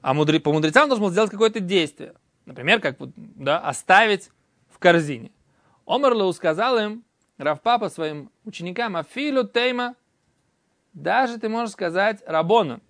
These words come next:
что это идёт по мнению мудрецов. То есть Раби Ханина бен Акива, который мы сказали, что он и есть те мудрецы анонимные, которые Брайт сначала приводит.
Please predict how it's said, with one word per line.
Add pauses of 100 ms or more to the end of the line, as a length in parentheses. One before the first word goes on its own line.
(260)
что
это
идёт
по
мнению
мудрецов. (800)
То
есть
Раби
Ханина
бен
Акива,
который
мы
сказали,
что
он
и
есть
те
мудрецы
анонимные,
которые (420)
Брайт
сначала
приводит.